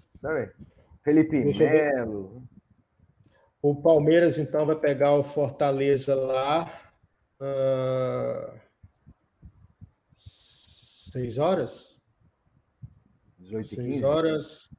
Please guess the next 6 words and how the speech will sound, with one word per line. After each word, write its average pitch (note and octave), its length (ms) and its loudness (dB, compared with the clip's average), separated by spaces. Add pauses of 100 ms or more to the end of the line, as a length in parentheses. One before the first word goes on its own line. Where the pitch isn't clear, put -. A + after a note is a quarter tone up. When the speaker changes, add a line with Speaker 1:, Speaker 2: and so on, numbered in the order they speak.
(180)
Speaker 2:
Não, C3 340 -6
é C3 380 2
sete D#3 360 -2
horas. B2 420 -6 (600)
Sete - 300 -14
horas. A#2 380 -14